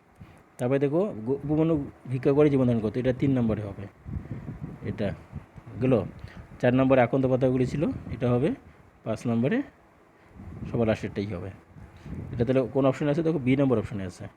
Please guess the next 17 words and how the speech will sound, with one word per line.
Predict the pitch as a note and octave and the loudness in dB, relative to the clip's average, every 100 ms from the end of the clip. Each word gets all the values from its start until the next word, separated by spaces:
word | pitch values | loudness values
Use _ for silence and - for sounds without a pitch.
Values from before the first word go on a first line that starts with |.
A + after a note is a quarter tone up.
| - - - - - | -20 -20 -20 -20 -10
নেক্সট | B2 B2+ - | -4 -2 -2
প্রশ্ন, | G#2+ - F#2+ F2 - - - - _ _ - - _ _ - - _ - - - - - - - - - G#2+ | -4 -4 -10 -10 -18 -20 -20 -20 _ _ -20 -20 _ _ -20 -20 _ -20 -20 -16 -16 -16 -16 -16 -16 -12 -2
গুরু | C3 D3+ | 4 6
আয়ুর্ধৌমের | C#3 C#3 C3 C#3 C3+ B2+ A#2+ A#2 | 8 8 6 4 4 2 -2 -2
দৃষ্টিতে | C3 - C#3 C#3 B2+ | -2 0 0 0 -4
শিষ্য | - D3+ - D#3 | -6 -8 -2 0
উপমন্যু | C3+ C3+ C3+ D3 | 2 2 2 2
কেমন | A#2+ A#2 D3 C4 - - - - - - - - | 2 2 2 0 -6 -20 -18 -20 -20 -20 -20 -18
ছিলেন? | - A#2 G#2 D#2+ - - - A2 | -4 0 0 -2 -12 -16 -12 0
বেশ | C#3 - A#2+ | 2 2 -4
হৃষ্টপুষ্ট। | A2+ - A2 A#2 - G2 - - - - - - - - | -4 -2 -4 -6 -10 -14 -14 -16 -18 -16 -14 -12 -14 -6
গুরুর | B2+ C#3+ | 2 6
আশীর্বাদে | C3 D#3 C#3+ D3 | 6 6 4 4
উপমন্যু | C#3 C#3+ C#3 | 4 2 2
কী | E3 | 2
লাভ | C#3 B2 | 2 2
করেছিল? | G#2 - | -2 -4